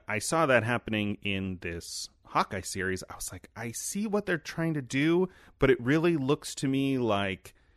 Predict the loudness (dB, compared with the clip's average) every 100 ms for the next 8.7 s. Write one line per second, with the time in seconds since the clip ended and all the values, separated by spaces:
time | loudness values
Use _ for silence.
0 | _ _ _ -2 0 0 -4 -10 -20 -6
1 | -2 -2 -2 -6 -4 -4 -4 -8 -2 -2
2 | -4 _ -8 0 4 8 8 6 0 0
3 | 2 0 0 0 0 0 -2 -4 -6 -4
4 | 0 0 -2 -4 -4 -4 -6 -6 -4 -2
5 | -2 -4 -6 -8 -4 -4 -6 _ _ _
6 | -6 -4 -6 -10 -18 _ _ _ -8 -6
7 | -6 -8 -12 -14 -6 -2 0 0 0 0
8 | -2 -2 0 0 0 -2